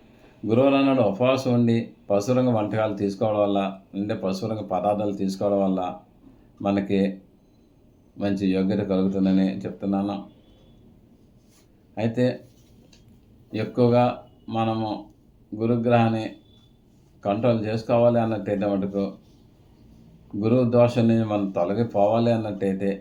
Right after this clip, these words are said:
మనం బయటపడాలి అన్నట్టయితే గురువుగారిని ఆశ్రయించాలి. గురువు గారంటే ఎవరు మనకి?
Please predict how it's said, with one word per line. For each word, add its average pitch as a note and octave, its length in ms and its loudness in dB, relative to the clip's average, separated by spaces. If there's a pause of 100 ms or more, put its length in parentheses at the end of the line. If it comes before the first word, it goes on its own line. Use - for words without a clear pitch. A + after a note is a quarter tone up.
మనం G2+ 240 -4
బయటపడాలి G2 600 -2
అన్నట్టయితే G2 540 -2 (360)
గురువుగారిని G#2 520 0
ఆశ్రయించాలి. F#2 720 -4 (800)
గురువు A2+ 300 4
గారంటే A#2+ 360 4
ఎవరు G#2 280 2
మనకి? G#2 400 -4